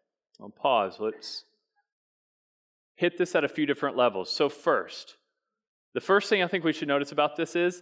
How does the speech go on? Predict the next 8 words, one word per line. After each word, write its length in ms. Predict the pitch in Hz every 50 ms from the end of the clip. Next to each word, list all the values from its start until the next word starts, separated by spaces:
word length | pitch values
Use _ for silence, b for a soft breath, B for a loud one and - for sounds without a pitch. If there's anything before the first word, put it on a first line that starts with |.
| - - _
how 180 | - 160 156 147
shockingly 840 | - - - - 180 175 175 - 202 190 185 185 185 185 185 190 b b b b b b b _ _ _ _ _ _ _ _ _
not, 480 | 127 127 123 127 127 139 139 160 175 175 - - - - _ _ _ _ - - -
uh, 440 | 151 139 131 127 123 120 117 113 101 -
not 280 | 143 143 170 190 180 -
shocking 440 | - - 214 202 - - 208 185 180
it 80 | 185
is, 380 | 196 190 127 90 - - -